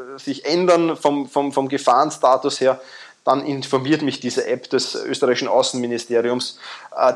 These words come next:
da sehr, sehr zeitnah und sagt mir auch, wohin kann ich mich wenden, wo bekomme ich Informationen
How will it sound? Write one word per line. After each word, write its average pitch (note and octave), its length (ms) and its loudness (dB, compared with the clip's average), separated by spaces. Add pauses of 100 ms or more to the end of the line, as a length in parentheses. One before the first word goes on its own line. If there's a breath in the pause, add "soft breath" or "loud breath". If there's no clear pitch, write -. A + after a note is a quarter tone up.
da B2+ 260 6
sehr, C3+ 240 2
sehr C3 220 0
zeitnah C3+ 500 4
und C3 200 2
sagt - 280 0
mir B2+ 140 2
auch, B2+ 260 2
wohin C3 340 -2
kann B2+ 180 0
ich B2 120 0
mich A#2+ 200 -4
wenden, C3 400 2
wo B2+ 80 4
bekomme B2 380 0
ich - 80 -4
Informationen A2+ 800 0